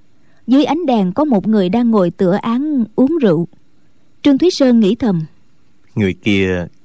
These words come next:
Speaker 2: kể cũng có nhã hứng thật.
Speaker 1: Lại thấy cái lồng đèn lớn treo ngoài cổng tiêu cục không đèn nến gì. Cánh cổng có dòng đồng sơn màu đỏ thì đóng im ỉm. Hẳn là người trong tiêu cục đã đi ngủ cả rồi.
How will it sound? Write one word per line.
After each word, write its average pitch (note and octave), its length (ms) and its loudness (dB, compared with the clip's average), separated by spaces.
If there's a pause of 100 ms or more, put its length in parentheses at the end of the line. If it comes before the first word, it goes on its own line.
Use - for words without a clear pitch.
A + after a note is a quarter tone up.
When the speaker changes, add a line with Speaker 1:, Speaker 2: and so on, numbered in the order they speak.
Speaker 2:
kể G2+ 200 0
cũng G2+ 200 -4
có C3 100 -4
nhã G2+ 200 -2
hứng B2+ 340 -2
thật. G2+ 160 -8 (840)
Speaker 1:
Lại G3 240 2
thấy B3 440 0
cái E4 100 0
lồng G3+ 200 2
đèn F#3 220 0
lớn B3+ 200 0 (100)
treo A#3+ 140 2
ngoài G3 160 0
cổng F3+ 240 -2
tiêu B3 200 0
cục G3+ 340 -2
không A#3 300 0
đèn F3+ 200 0
nến B3+ 220 0
gì. G3 180 0 (580)
Cánh E4+ 180 0
cổng A3 380 0
có D4+ 120 -2
dòng A3 260 2
đồng F3+ 280 0
sơn B3+ 260 0
màu G3 120 2
đỏ F#3 280 -2 (340)
thì F#3+ 280 2
đóng A#3+ 240 -2
im C4+ 140 2
ỉm. G#3 300 0 (540)
Hẳn A3 200 0
là A3+ 260 0
người G#3 260 2
trong C4 200 -2
tiêu B3+ 160 0
cục G3+ 220 -2 (200)
đã F#3+ 140 -2
đi A#3 160 2
ngủ G#3 360 0
cả F#3 260 -2
rồi. G3+ 160 2